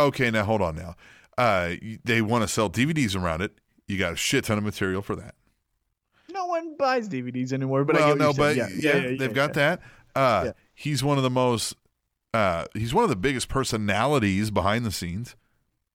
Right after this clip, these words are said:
Speaker 1: uh,
Speaker 2: Mm-hmm.
Speaker 1: back there. So he's gonna have all the stories for days. His speech is gonna be amazing.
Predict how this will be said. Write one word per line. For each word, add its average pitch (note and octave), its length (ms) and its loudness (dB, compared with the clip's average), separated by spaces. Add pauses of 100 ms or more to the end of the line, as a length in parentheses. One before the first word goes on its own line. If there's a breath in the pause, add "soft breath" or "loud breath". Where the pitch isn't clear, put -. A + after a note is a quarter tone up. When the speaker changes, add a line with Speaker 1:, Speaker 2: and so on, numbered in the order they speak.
Speaker 1:
uh, - 60 -4
Speaker 2:
Mm-hmm. A3+ 340 -6
Speaker 1:
back F2+ 260 0
there. F2+ 260 -2 (180 loud breath)
So B2 140 -2
he's C#3+ 140 -2
gonna C#3+ 120 -2
have A#2+ 180 2
all G#2+ 120 0
the F#2+ 80 -6
stories G#2 360 -2
for C3+ 120 -6
days. E2+ 300 -6
His G2+ 100 -6
speech A#2 320 -4
is G#2 180 -8
gonna G#2+ 160 -6
be C3 120 -8
amazing. F2+ 520 -8